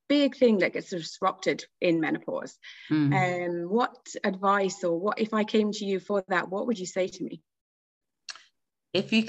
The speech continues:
Speaker 2: sorry, do you wanna
Speaker 1: <laughs> Okay.
Speaker 2: say that again?
Speaker 1: Yeah, yeah.
Speaker 2: <laughs>
Speaker 1: To help me, but, you know, obviously I'm in, uh, menopause, so
Speaker 2: Yeah.
Speaker 1: how would you help me balance my hormones?
Speaker 2: Okay, how would I help you balance your hormones? So,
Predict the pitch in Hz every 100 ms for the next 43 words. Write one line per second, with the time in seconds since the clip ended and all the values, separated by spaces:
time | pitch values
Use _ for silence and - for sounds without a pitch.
0 | - - 196 165 139 139 139 - - _
1 | _ - - - 330 320 359 320 311 160
2 | 131 156 156 160 240 - - 453 311 285
3 | 254 240 330 - - _ - 311 320 294
4 | 302 269 262 277 269 220 247 277 233 220
5 | 220 196 185 - - 190 175 170 196 214
6 | 180 180 240 - - 220 202 190 240 254
7 | 247 233 220 226 226 214 214 208 196 196
8 | 185 190 185 - - 196 180 175 233 202
9 | 170 269 - _ _ _ _ _ _ _
10 | _ - - _ _ - 143 135 113 123
11 | 202 208 202 180 175 147 147 147 135 -
12 | 139 139 131 127 127 - 160 156